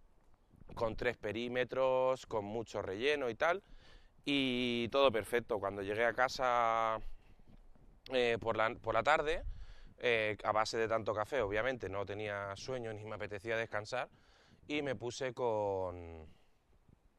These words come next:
me puse con la impresora. Eh, llegué bastante tarde a casa también, pero bueno, me puse con la impresora y resulta, pues, que las piezas que imprimí,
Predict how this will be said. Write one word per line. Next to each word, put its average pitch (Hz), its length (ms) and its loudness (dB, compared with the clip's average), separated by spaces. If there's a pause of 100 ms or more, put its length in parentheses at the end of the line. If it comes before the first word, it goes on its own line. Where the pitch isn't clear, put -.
(160)
me 123 160 -2
puse 123 260 -4
con 127 140 2
la 120 60 0
impresora. 123 520 -2 (760)
Eh, 117 220 2
llegué 110 200 4
bastante 117 380 2
tarde 110 220 0
a 107 80 0
casa 107 220 -2
también, 131 340 -2
pero 104 180 0
bueno, 147 260 -2
me 113 120 -4
puse 123 220 -6
con 123 100 0
la 123 80 -2
impresora 160 580 -4 (180)
y 120 600 -2
resulta, 139 560 -2
pues, 117 380 -8 (220)
que 117 120 0
las 107 160 -4
piezas 131 300 -4
que 139 80 -8
imprimí, 147 440 -4